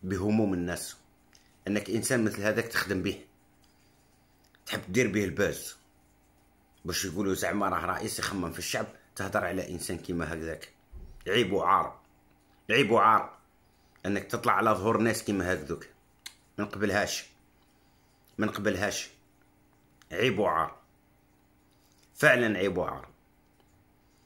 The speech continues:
هذيك اللي خلتني موسوس، خلتني راسي يوجع. تروح خمسين سنة وانت في البوفوار، ما شفتش هذوك الناس، ودرك زعما باش تستعطف الناس،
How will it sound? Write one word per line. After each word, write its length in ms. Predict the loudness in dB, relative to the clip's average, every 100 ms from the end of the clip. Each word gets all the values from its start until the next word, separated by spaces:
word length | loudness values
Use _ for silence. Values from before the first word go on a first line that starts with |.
| _ -20 _ _ -2
هذيك 340 | 2 4 2
اللي 480 | 2 2 4 2 -4 -16 _ -4
خلتني 520 | 0 2 4 4 4
موسوس، 440 | 6 6 2 -2
خلتني 640 | 0 2 2 2 2 2 -2 -4 2
راسي 320 | 2 2 2
يوجع. 300 | 2 2 -4 -8 -20 _ _ _ _ _ _ _ -2
تروح 300 | 0 0 -6 -16 -8 -4
خمسين 600 | -2 -2 0 -2 2 2
سنة 220 | 2 2
وانت 160 | 2 0
في 120 | -4
البوفوار، 580 | -4 0 0 0 -4 -6 -18 _ _ _ _ _
ما 80 | -4
شفتش 320 | -2 -4 -4
هذوك 240 | -2 -2 -2
الناس، 340 | 0 0 -4 -12 -14 -2
ودرك 300 | 0 2 0
زعما 280 | 0 0 0
باش 300 | 0 -2 -2
تستعطف 580 | -2 2 2 2 0
الناس، 520 | 2 4 4 2 -2